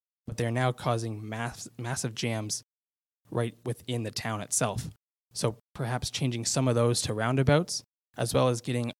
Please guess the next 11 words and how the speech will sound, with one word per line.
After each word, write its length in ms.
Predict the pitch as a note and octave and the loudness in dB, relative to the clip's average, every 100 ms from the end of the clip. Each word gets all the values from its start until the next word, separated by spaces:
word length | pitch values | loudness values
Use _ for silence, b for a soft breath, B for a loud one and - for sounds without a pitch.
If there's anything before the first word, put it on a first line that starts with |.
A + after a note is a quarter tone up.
| - | 0
other 440 | B2+ C#3 C#3+ C3+ - | 4 6 6 2 0
routes 380 | A#2+ B2+ - - | 0 0 -2 -6
that 180 | A#2 | -6
can 160 | - A#2 | -4 0
navigate 420 | A#2 B2+ B2+ B2 | 2 2 0 -2
you 140 | A2+ A2 | -4 -4
to 400 | - A#2 A2 A2 b b - | -4 -2 -4 -6 b b -10
hubs 440 | - B2+ A2+ A2 | 0 0 0 -4
of 140 | A2+ | -4
the 80 | G#2+ | -4
town. 340 | - - F2+ | -4 -4 -6